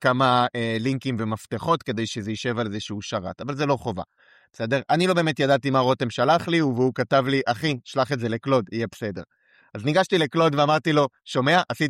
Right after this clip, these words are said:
T O שלי שלח לי את זה, כך, צריך לבנות אתר אינטרנט." אז הוא אמר לי, "אין שום בעיה, מה תרצה לעשות?" אמרתי לו, "לא יודע, תציע לי איזשהו רעיון, תבנה משהו, ועל זה,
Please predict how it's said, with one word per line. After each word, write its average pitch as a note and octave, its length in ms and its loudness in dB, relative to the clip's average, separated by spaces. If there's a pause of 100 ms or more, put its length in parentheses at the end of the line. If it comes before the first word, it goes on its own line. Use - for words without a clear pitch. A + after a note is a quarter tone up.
T C#3+ 100 4
O C#3 40 0
שלי C#3+ 140 -4
שלח B2 280 0
לי A#2+ 140 -2
את G#2+ 60 -6
זה, D#3+ 180 2 (200)
כך, C3 320 2 (300)
צריך C#3 160 -4
לבנות B2+ 280 -2
אתר B2 240 2
אינטרנט." G#2+ 480 -4 (460)
אז A2 120 -4
הוא B2+ 60 4
אמר C#3+ 160 4
לי, C#3+ 140 0
"אין E3+ 140 0
שום D#3 200 -2
בעיה, C3 200 4
מה C#3 120 0
תרצה C#3+ 300 -2
לעשות?" A#2 420 0 (300)
אמרתי F3+ 180 2
לו, E3+ 100 6
"לא F3+ 120 4
יודע, E3 400 4
תציע D#3+ 360 0
לי D#3 140 2
איזשהו C3 320 0
רעיון, C3 480 2
תבנה C#3+ 280 0
משהו, D3 500 0
ועל B2+ 260 4
זה, B2 160 2